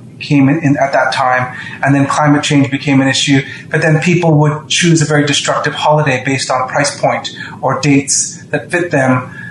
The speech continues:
uh, but didn't mind that they were staying in, you know, co-, compound resort that consumed mass amounts of resources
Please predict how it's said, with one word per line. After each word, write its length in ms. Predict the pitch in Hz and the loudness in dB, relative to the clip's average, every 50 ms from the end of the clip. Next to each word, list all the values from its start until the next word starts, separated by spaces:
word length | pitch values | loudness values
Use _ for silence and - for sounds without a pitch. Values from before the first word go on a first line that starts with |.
| - - | -6 -2
uh, 260 | 135 131 131 131 123 | 0 2 2 2 2
but 140 | 139 143 - | 0 0 0
didn't 260 | 156 156 156 160 160 | 2 4 4 4 4
mind 380 | 151 143 139 143 143 143 143 135 | 4 4 4 4 4 4 4 4
that 140 | 139 135 - | 2 0 0
they 140 | - 135 131 | 0 2 2
were 200 | 123 127 127 117 | 2 2 0 0
staying 420 | - - - 135 131 131 131 127 | 0 0 0 2 2 4 4 4
in, 240 | 127 123 120 120 - | 4 4 4 2 2
you 100 | 143 139 | 2 0
know, 140 | 131 127 - - | 0 0 0 0
co-, 260 | - - 143 143 - | 0 2 2 2 2
compound 440 | - 143 139 135 135 135 139 131 131 | 2 2 2 2 2 2 2 2 2
resort 360 | 127 113 - 131 127 131 - | 2 2 0 0 0 0 -2
that 120 | - - - | -4 -6 -6
consumed 360 | - 123 - - 147 135 127 | -4 -2 0 2 2 4 4
mass 300 | 131 143 160 165 - - | 4 2 2 0 0 2
amounts 280 | 143 131 123 123 120 | 2 2 2 0 -2
of 60 | 120 120 | -4 -6
resources 600 | 120 117 131 127 127 127 - 127 113 95 92 | -4 -2 0 0 0 0 -4 -4 -8 -10 -12